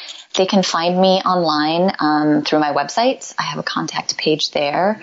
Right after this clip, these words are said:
Um, and my website is w w w dot create radical love dot com. Um,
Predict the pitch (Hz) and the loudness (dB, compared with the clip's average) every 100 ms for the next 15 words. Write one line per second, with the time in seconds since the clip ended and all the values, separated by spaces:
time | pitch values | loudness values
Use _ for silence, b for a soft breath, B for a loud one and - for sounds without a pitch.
0 | B B B B 160 151 147 147 - 143 | B B B B 0 4 4 2 0 -2
1 | 143 151 147 - 147 151 - 147 143 139 | 0 0 -2 -2 0 -2 -2 0 2 2
2 | 135 139 - 143 143 143 147 143 147 - | -2 -4 -4 0 0 2 0 0 -4 -4
3 | 156 147 143 143 147 143 - - 147 143 | -2 0 0 0 -2 -4 -8 -4 0 0
4 | 139 143 - - - - 147 139 143 - | -2 -4 -10 -20 -18 -4 -2 -2 -2 -2
5 | 147 143 - - 143 143 143 143 147 139 | -2 -2 -4 -2 0 0 -2 -6 -6 -6
6 | - - 160 226 320 - _ B B B | -8 -4 0 2 0 -4 _ B B B
7 | B B B B 165 156 147 147 | B B B B 0 2 4 4